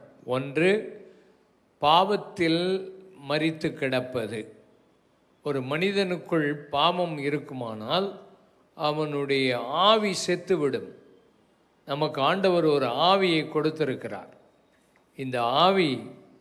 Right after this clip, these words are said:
நமக்கு ரொம்ப முக்கியமானது. இந்த ஆவி செத்துவிடக்கூடாது. நிறைய பேருக்கு இந்த ஆவி செத்திருந்தா தான் சமாதானம் இருக்காது,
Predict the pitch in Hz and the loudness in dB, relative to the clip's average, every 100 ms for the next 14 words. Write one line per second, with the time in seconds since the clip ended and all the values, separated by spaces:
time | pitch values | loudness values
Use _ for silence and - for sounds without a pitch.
0 | _ 127 135 131 135 156 180 143 - 170 | _ -10 -6 -2 -2 2 2 2 -2 -2
1 | 160 131 110 104 - - _ _ _ _ | 0 -2 -6 -10 -18 -20 _ _ _ _
2 | _ _ 160 135 131 123 113 107 - - | _ _ -8 -4 -2 -2 -4 -10 -18 -20
3 | _ _ - 131 175 220 214 165 143 143 | _ _ -6 2 6 6 4 0 -2 -8
4 | - 165 160 185 160 139 - 127 107 98 | -4 -4 0 0 2 0 -2 -6 -8 -10
5 | 107 120 131 165 190 185 170 151 156 180 | -12 -8 -2 2 2 0 -2 -2 -4 -6
6 | 151 131 160 180 175 - 139 - 147 123 | -2 0 0 0 -2 -4 -8 -4 -6 -6
7 | 110 107 104 - 143 202 - - - _ | -8 -10 -10 -8 -6 -6 -8 -20 -20 _
8 | _ _ - - 147 175 196 185 175 175 | _ _ -10 -4 0 2 4 4 2 0
9 | 143 131 131 110 117 | -2 -4 -6 -6 -6